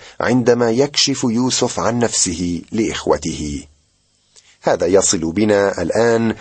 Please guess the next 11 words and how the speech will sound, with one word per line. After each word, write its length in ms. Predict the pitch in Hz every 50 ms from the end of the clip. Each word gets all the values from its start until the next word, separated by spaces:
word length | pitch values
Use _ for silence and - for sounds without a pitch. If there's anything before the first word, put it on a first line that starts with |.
| - - - -
إلى 140 | 160 135
الإصحاح 520 | 107 92 90 92 - - - 104 95 - 95
الرابع 520 | 85 87 98 120 127 117 113 120 117 107
والأربعين، 920 | 110 - 104 113 113 - 113 110 104 110 107 104 113 104 92 73 60 62 - - _ _ _ _ _
وخلال 500 | - 92 - - 95 87 90 85 82 80
حلقات 640 | 73 69 - - 80 80 78 - 95 92 - -
قليلة 680 | 85 80 76 71 - - 85 90 107 110 101 85 82 78
مستمعي 720 | 73 78 82 - - - 131 123 123 117 110 113 117 113 110 - - - - -
سننهي 640 | - - - 139 139 160 170 156 127 123 143 151 147
بنعمة 440 | 107 98 98 107 101 90 92 87 87 98
الرب 440 | 90 - 95 107 107 104 98 92